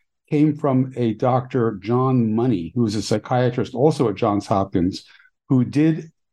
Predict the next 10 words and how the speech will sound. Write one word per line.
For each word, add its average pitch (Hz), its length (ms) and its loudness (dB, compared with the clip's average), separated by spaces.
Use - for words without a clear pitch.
an 123 120 2
experiment 117 800 0
that 113 180 0
was 113 160 -2
both 120 360 0
illegal 139 640 0
and 117 200 -2
fraudulent 104 680 -2
and 131 180 -2
unethical. 127 680 -2